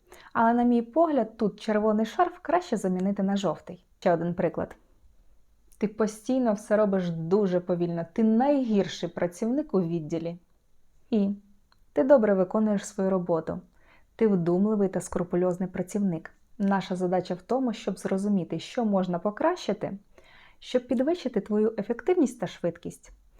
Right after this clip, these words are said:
Що можна зробити для того, щоб використати твій потенціал наповну? Якщо у людини нормальна самооцінка та прийняття себе,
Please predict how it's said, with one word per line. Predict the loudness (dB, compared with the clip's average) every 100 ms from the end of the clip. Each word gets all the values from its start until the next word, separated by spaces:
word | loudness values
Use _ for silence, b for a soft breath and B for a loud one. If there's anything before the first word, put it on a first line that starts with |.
| _ -20
Що | -2 2
можна | 4 4 2 0
зробити | 0 0 0 0
для | 0 -2
того, | 0 0 -2
щоб | -6 -6 -2
використати | -2 0 0 0 -4 -6
твій | -4 -2 -2
потенціал | -4 -2 -2 0 0 0
наповну? | 0 0 0 0 -4 -10 -16 _ -12 -2
Якщо | -2 -2 0 2
у | 4
людини | 4 2 2 2
нормальна | 0 2 2 0 -2
самооцінка | -4 -2 0 0 -2 -2 0 -4
та | -4
прийняття | -2 2 2 2 0 -2
себе, | -4 -4 -2 -2